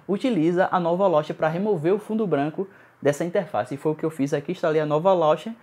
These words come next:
que é um aplicativo que você pode baixar na Google Play. Melhora até um pouco mais a interface do aparelho e remove o fundo branco também. Isso eu acho que é essencial pra um utilizador de aparelhos da linha Moto.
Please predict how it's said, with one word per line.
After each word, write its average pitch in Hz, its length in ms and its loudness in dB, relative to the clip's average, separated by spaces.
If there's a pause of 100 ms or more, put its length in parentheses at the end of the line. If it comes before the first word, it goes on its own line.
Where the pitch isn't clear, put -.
(240)
que - 60 -2
é 147 40 4
um - 20 -4
aplicativo 151 480 -4
que 151 120 -4
você 147 160 -6
pode 139 200 0
baixar 135 220 0
na 135 160 -2
Google 143 320 0
Play. 160 460 -2
Melhora 208 400 2
até 233 160 0
um 240 120 2
pouco 240 260 4
mais 170 200 0
a 170 40 -2
interface 160 480 -2
do 156 100 2
aparelho 165 600 0
e 202 80 -4
remove 185 440 0
o 180 160 -2
fundo 190 300 0
branco 147 320 0
também. 143 380 -4 (400)
Isso 185 560 0
eu 156 160 4
acho 127 220 2
que - 140 -4
é 165 200 0
essencial 151 680 0 (260)
pra - 80 2
um 143 60 4
utilizador 143 540 -2
de 175 100 -2
aparelhos 151 400 -4
da 151 120 2
linha 151 220 -2
Moto. 120 400 -2